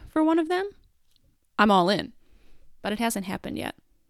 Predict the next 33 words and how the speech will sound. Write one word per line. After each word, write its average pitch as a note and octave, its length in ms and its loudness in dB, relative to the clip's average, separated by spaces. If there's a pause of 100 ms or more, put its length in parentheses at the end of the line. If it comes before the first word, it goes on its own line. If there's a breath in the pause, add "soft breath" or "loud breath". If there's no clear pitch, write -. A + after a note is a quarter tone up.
(640)
Potentially C#4+ 440 -2
because F#3+ 280 -8
I F#3 100 -6
mostly F3+ 340 -8
travel E3 320 -6
to - 100 -12
countries - 420 -8
where - 80 -6
I G#2 80 -4
speak C4 300 -6
the - 100 -6
language, A#3 540 -6 (960)
or G#3+ 80 -10
maybe A#3 220 -2
because C4 220 -4
I B3+ 40 -2
haven't A#3+ 260 -6
been A#3+ 140 -4
bold G#3+ 180 -2
enough A#3 200 -4
to - 100 -16
try G3+ 280 -8
it. - 140 -12 (1120)
And G#3+ 140 0
I B3+ 120 4
have F#4+ 160 0
some G#4+ 180 0
crazy C#4+ 340 4
stories C#4 560 0
from A3 200 -4
international A3 540 -4
prayer A3 280 -2
lines, E3 540 -6